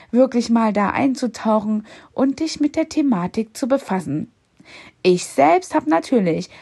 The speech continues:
an vielen Stellen auch einen Profi, der die Digitalisierung mit mir umsetzt. Ja, aber trotzdem weiß ich genau, wohin die Reise geht und was ich denn gerne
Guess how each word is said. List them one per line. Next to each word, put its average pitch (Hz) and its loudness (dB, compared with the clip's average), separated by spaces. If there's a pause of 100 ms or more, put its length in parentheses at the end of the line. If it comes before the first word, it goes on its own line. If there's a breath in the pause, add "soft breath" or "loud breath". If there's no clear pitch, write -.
(120)
an 208 2
vielen 339 0
Stellen 202 -2
auch 175 -4
einen 180 -4
Profi, 220 0 (280 loud breath)
der 185 4
die 180 -2
Digitalisierung 185 0
mit 240 0
mir 185 -2
umsetzt. - -4 (340 loud breath)
Ja, 180 4
aber 190 2 (120)
trotzdem 233 -6
weiß 226 2
ich 247 -8
genau, 202 -2 (220 loud breath)
wohin 240 2
die 240 4
Reise 175 -2
geht 254 -2 (240 loud breath)
und 359 -2 (200 soft breath)
was 190 0
ich - -4
denn 269 0
gerne 214 0